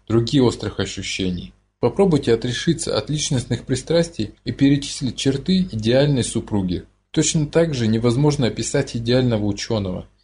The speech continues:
идеальную науку, идеальный метод, идеальную проблему, идеальное исследование.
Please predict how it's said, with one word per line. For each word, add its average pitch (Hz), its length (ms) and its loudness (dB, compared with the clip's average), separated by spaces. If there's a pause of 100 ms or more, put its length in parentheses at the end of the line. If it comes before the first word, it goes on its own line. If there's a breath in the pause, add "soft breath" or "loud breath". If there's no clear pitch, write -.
(220)
идеальную 123 520 2
науку, 110 540 2
идеальный 107 440 2
метод, 120 460 -2 (200)
идеальную 113 560 2
проблему, 113 680 2 (180)
идеальное 110 540 0
исследование. 95 720 -2